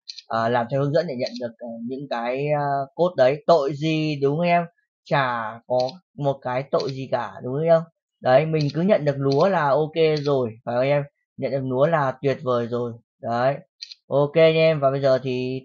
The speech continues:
tiếp tục xem tay này là cái gì. Tay này khả năng cao nó sẽ về xỉu anh ạ. Mình nốt vào tay xỉu nữa. Đấy. Còn Evan thì mình cũng đã nói rồi, đúng không anh em? Đấy, thì mình cũng đã, ờ, chia sẻ cho anh em là những dạng cầu cần biết khi em chơi tài xỉu. Đây, cầu kèo thì rất là đẹp đây.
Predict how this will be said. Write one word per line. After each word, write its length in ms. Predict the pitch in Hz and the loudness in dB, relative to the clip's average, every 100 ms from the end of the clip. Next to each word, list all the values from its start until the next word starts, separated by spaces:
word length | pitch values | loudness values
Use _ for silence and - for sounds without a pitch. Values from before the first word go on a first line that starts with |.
| - | -8
tiếp 100 | 190 | -2
tục 100 | 147 139 | -2 -2
xem 120 | 156 135 | -6 -2
tay 120 | 135 | 0
này 240 | 127 123 120 | 0 -2 -2
là 200 | 123 131 | -2 -2
cái 120 | 127 | -4
gì. 180 | 123 117 | -8 -6
Tay 100 | 131 | -4
này 120 | 127 117 | -4 -4
khả 60 | 113 | -8
năng 200 | 123 123 | -8 -4
cao 220 | 135 127 | -2 -2
nó 60 | 120 | -4
sẽ 100 | 147 | -6
về 160 | 135 120 117 | -6 -8 -10
xỉu 140 | 127 107 107 | -12 -12 -10
anh 60 | 123 120 | -8 -8
ạ. 20 | - - - - - | -10 -16 -18 -18 -10
Mình 200 | 113 120 | -6 0
nốt 100 | 160 | 2
vào 120 | 190 - | 2 0
tay 140 | 131 | -4
xỉu 160 | - 113 | -6 -8
nữa. 220 | 117 127 - | -4 -4 -4
Đấy. 320 | 113 117 131 135 _ _ | -4 -2 -2 -4 _ _
Còn 120 | - 147 | 2 4
Evan 340 | 156 151 139 | 8 8 6
thì 120 | 139 135 | 2 -2
mình 160 | 131 | -4
cũng 80 | 127 | -2
đã 120 | 143 | 2
nói 200 | 143 143 | 4 6
rồi, 320 | 165 180 139 120 | 8 10 8 4
đúng 100 | 127 | 0
không 100 | 151 | 4
anh 20 | |
em? 200 | 165 165 151 _ _ _ | 6 6 4 _ _ _
Đấy, 360 | 123 127 139 156 | 2 6 8 6
thì 360 | 156 139 131 | 2 2 2
mình 220 | 131 131 120 | 2 -2 -2
cũng 200 | 139 151 | -4 0
đã, 300 | 160 165 180 - _ _ _ | 4 4 4 -2 _ _ _
ờ, 420 | - 143 143 143 139 | 0 4 6 4 4
chia 100 | 185 | 2
sẻ 160 | 185 143 | 2 2
cho 60 | |
anh 80 | 139 | 4
em 220 | 151 156 | 4 4
là 200 | 147 131 120 | 2 -2 -2
những 220 | 139 180 | -4 -2
dạng 180 | 190 143 | 0 0
cầu 200 | 135 127 | 2 2
cần 160 | 120 127 | 0 0
biết 140 | 175 190 | 0 0
khi 80 | 170 | -2
em 180 | 151 147 | 0 0
chơi 100 | 160 | -2
tài 80 | 131 120 | -4 -6
xỉu. 100 | 117 - | -10 -4
Đây, 180 | 120 120 | -4 -2
cầu 160 | 120 113 123 | 0 -2 -2
kèo 140 | 120 | -6
thì 60 | 113 | -4
rất 60 | 160 | -2
là 60 | 247 | 0
đẹp 180 | 127 120 | 0 0
đây. 140 | 131 | -4